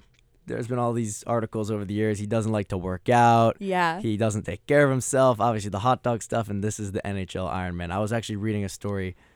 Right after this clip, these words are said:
Speaker 1: about re-, his, his reaching this goal, and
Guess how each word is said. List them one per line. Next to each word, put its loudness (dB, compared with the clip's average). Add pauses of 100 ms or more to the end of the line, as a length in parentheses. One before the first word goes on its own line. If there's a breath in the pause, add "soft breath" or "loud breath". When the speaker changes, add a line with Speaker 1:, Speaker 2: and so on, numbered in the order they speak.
(380)
Speaker 1:
about -2 (460)
re-, -6 (120)
his, -6
his -6
reaching -6
this -8
goal, 2
and -4